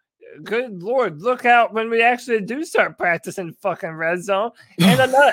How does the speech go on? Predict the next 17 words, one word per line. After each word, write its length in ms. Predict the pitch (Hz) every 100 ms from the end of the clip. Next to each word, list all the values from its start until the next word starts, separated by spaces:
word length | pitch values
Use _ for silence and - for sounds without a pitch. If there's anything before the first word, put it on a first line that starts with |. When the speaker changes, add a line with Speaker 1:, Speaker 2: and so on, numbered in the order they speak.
| 220
Speaker 1:
like, 260 | 240 240 - _ _
and 180 | 226 226
by 160 | 240 247
the 80 |
way, 160 | 226 233
shout 300 | 208 233 226
out 160 | 220 196
eighty-nine 480 | 208 220 214 202 180
J 220 | 202 202
Stubbs, 500 | - 214 214 196 175
uh, 460 | 185 180 175 165
sent 240 | 160 196 208
us 160 | 180
a, 300 | 190 175 170 156
a 60 |
dollar 300 | 156 180 185
ninety-nine, 640 | 180 175 175 175 202 196